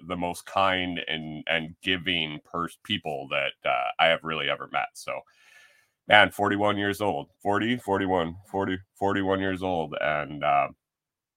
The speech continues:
icy roads and a semi do not mix. So it was a, it was a long day. Um, things take priority like that, and it really, it really, um,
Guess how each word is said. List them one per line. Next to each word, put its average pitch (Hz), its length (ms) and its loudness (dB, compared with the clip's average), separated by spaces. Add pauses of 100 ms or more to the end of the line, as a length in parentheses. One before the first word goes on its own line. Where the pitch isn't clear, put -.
(140)
icy 95 300 0
roads 92 440 0
and 80 220 2
a 76 120 0
semi 80 400 0
do 73 140 -10
not 73 220 0
mix. 67 400 -8
So 67 240 -10 (1000)
it - 80 2
was 156 280 6
a, 156 260 6
it 143 40 6
was 147 220 6
a 143 40 4
long 143 420 12
day. 127 420 4
Um, 113 280 6
things 120 260 0
take 117 220 -2
priority 110 420 4
like 107 240 0
that, 104 380 8
and 101 180 0
it 98 140 -2
really, 110 800 -2
it 98 180 -2
really, 104 1080 0
um, 80 680 2